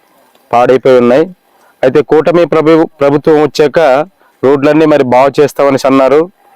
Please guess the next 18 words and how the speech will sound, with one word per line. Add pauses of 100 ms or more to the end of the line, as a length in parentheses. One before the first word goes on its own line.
(360)
ఇప్పటికొచ్చి (440)
మరి
నూట
యాభై
రోజులు
దాటింది (180)
పరిపాలన, (200)
అయినా
కానీ (460)
రోడ్లు
గురించి
ఎవరు
పట్టించుకోలేదు. (220)
ఇది
ప్రధానంగా
అధికారులు
స్పందించాలని
కోరుకుంటున్నాము.